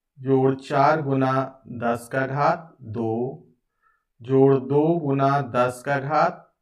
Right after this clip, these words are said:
एक जोड़ पाँच गुना, अ, दस का घात शून्य। और ये जो है, हम्म, इसके बाद वाली तीन बटा दस को हम लिख सकते हैं तीन गुना एक बटा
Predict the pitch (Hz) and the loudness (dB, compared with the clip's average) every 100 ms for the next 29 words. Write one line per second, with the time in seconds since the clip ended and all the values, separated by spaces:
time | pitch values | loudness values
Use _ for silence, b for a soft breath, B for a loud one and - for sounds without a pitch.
0 | _ 127 123 127 135 - 135 _ _ _ | _ -4 -2 0 -4 -8 -20 _ _ _
1 | _ _ - 127 139 143 143 - 139 165 | _ _ -8 -2 2 2 0 -8 -6 -2
2 | 202 175 151 127 127 135 139 143 147 - | 0 -2 -4 -6 -2 0 2 0 -2 -8
3 | - - 113 113 117 113 113 113 _ _ | -14 -4 0 0 0 -4 -6 -16 _ _
4 | _ _ _ _ _ _ _ 123 123 120 | _ _ _ _ _ _ _ -8 -4 -2
5 | 117 156 160 180 233 - _ _ _ - | -4 -6 -4 -4 -6 -8 _ _ _ -12
6 | 104 95 104 - _ _ _ _ b b | -10 -8 -10 -14 _ _ _ _ b b
7 | b b b b - 151 147 147 156 180 | b b b b -2 2 2 2 0 2
8 | 240 233 202 139 120 131 - _ _ _ | 2 4 2 2 0 -4 -10 _ _ _
9 | 120 110 110 110 117 135 - 147 131 139 | -12 -8 -8 -10 -10 -12 -6 -4 2 2
10 | 151 139 120 160 - - _ _ _ _ | 2 0 -2 -4 -8 -16 _ _ _ _
11 | _ _ _ _ _ _ _ _ _ _ | _ _ _ _ _ _ _ _ _ _
12 | _ _ - 185 220 202 196 202 170 175 | _ _ -6 -4 0 2 4 4 2 -2
13 | - 196 190 175 170 180 - 170 175 180 | -2 -2 -2 -4 -4 -6 -4 -4 -2 -4
14 | 175 - 156 151 165 127 131 131 147 - | -6 -6 -6 -4 -4 -4 -2 -2 -2 -4
15 | - 110 110 120 127 180 214 - | -8 -10 -8 -10 -6 -8 -8 -12